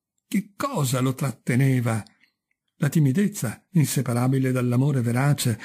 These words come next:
l'orgoglio o la civetteria dell'astuto seduttore? Per lei era un enigma. Dopo averci pensato per benino, concluse che la timidezza ne era l'unica causa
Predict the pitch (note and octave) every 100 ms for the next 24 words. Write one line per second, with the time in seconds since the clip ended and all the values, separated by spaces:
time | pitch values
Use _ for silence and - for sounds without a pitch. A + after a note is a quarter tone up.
0 | - G#3 F3 F3 G3+ B3 C#3+ A2+ - -
1 | F3+ E3 F3+ E3 D#3+ D#3 F3 G#3 A#2 -
2 | E3 C#3 C#3+ - E3 D#3 - C3 A#2+ -
3 | E3+ D#3 B2+ A#2+ _ _ _ _ _ _
4 | B2 A2 B2 D3 D3 - _ C#3 A#2 B2+
5 | C3 C3+ D3 B2+ G2 G2 F#2+ F#2+ - _
6 | _ _ _ _ - C3 B2+ C3 B2 C3+
7 | A#2 A#2+ C#3+ B2+ B2+ A#2+ A#2+ B2+ E3 G#3
8 | F#3 F3 D#3+ E3 G#3+ G3 G3 E3+ F3 E3+
9 | G#3 G3+ E3 A#2+ - - G#2+ - - B2+
10 | B2 B2 A2+ C3+ C3 B2 B2+ A#2 A2+ B2
11 | A#2+ A#2